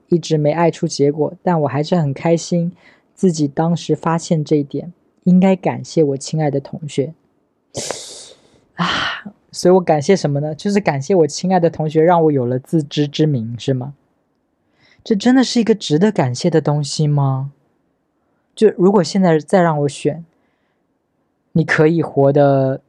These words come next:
很有自知之明，但是你并不喜欢你知道的自己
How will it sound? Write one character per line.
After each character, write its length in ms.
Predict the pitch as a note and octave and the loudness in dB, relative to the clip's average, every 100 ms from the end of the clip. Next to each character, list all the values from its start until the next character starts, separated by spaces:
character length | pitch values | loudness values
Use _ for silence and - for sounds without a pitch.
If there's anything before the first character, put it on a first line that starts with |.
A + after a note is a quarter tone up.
| _ _ | _ _
很 220 | - - D#3+ | -8 0 4
有 180 | D#3+ | 4
自 220 | C#3+ - D3 | 2 -4 -4
知 200 | D3 D3 | -4 -2
之 180 | D3 | 0
明， 360 | C#3+ C3+ C3 C#3+ - _ _ _ - | 0 0 -2 -6 -12 _ _ _ -2
但 160 | E3 | 0
是 400 | D#3 D#3+ D3 D3 - | 2 2 4 2 -2
你 100 | C#3+ | -2
并 240 | F#3+ E3+ | 0 0
不 100 | D#3+ | 0
喜 240 | D#3+ C3 | -2 -4
欢 400 | B2 C3+ C3 C3+ D3 _ | -2 -2 -4 -6 -12 _
你 320 | D3 C#3 C3+ C3 _ _ | 0 2 0 -4 _ _
知 220 | - - D#3 | -6 -2 2
道 180 | E3 | 2
的 100 | C#3 | 0
自 220 | C3 - C3+ | -6 -4 -6
己 240 | - C#3+ | -6 -16